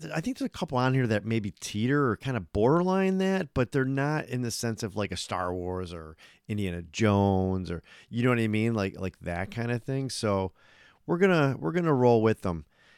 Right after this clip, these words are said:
And, uh, I'm gonna start off with one, a, a movie that, <laughs> should I say it, was an H B O only. Um, absolutely love this movie.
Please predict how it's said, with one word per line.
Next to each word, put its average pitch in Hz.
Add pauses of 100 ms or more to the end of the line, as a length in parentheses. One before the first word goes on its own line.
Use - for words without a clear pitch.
(240)
And, 95
uh, 95
I'm 143
gonna 135
start 104
off 95
with 98
one, 90 (120)
a, -
a 107
movie 139 (640)
that, 92 (440)
<laughs> -
should 87
I 87
say 101
it, 120
was 90
an 90
H 98
B 120
O 98
only. 107 (1160)
Um, 92 (1000)
absolutely 131
love 92
this 90
movie. 80